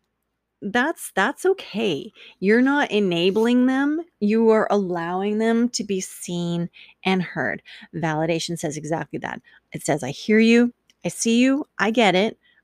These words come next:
I care about your feelings." And that cannot be overstated how important that is for someone. So if you're unsure how to validate someone, you know, avoid becoming defensive or offering unsolicited advice.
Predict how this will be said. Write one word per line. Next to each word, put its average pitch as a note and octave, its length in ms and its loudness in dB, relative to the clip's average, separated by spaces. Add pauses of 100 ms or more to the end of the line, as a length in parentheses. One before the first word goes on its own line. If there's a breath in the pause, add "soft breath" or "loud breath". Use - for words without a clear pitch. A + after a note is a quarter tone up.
I E3 60 -2
care F#3 320 -2
about B3 220 2
your C4 120 0
feelings." F#3+ 640 -4 (500 loud breath)
And E3+ 500 -4
that E3+ 600 -2 (220)
cannot F3 520 -2
be F#3 420 -2
overstated E3 760 -2
how D#3+ 280 -6
important D3 400 -4
that D3+ 200 -4
is C#3 180 -2
for - 120 -8
someone. - 460 -4 (400 loud breath)
So G3+ 220 6
if G3+ 140 4
you're A#3 120 6
unsure C4 300 4
how A#3+ 160 4
to A#3 80 6
validate F#3+ 480 4
someone, F3 560 -2 (440 loud breath)
you G3 100 4
know, F#3+ 460 4 (1080 loud breath)
avoid B3+ 280 6
becoming D#4+ 320 6
defensive C4 920 0
or - 180 0
offering F#3+ 400 -2
unsolicited F3+ 720 -4
advice. D3+ 640 -6